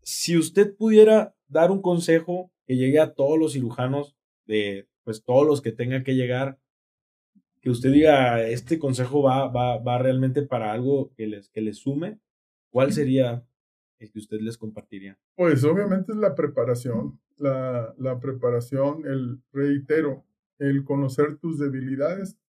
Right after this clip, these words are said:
Speaker 2: te fortalece. Yo
Speaker 1: Ok.
Speaker 2: creo que es muy importante y a lo mejor sería el consejo que me gustaría dejarles en esta plática, en esta charla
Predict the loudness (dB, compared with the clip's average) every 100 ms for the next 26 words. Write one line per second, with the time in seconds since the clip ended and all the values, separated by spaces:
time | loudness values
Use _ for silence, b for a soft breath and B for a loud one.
0 | _ _ _ -10 -10 -10 -12 -12 -16 -18
1 | _ _ _ _ _ _ _ _ _ _
2 | -4 0 2 2 2 2 0 0 0 -2
3 | -4 -4 -2 0 0 0 -2 -2 -6 -4
4 | -4 -4 -4 -6 -6 -8 -4 -2 -4 -6
5 | -10 -8 -6 -6 -6 -4 -2 -2 -4 -8
6 | -8 -8 -4 -2 -2 -2 -2 -2 -6 -10
7 | -14 -12 -10 -8 -4 -4 -4 -10 -14 -14
8 | -12 -12 -6 -4 -4 -8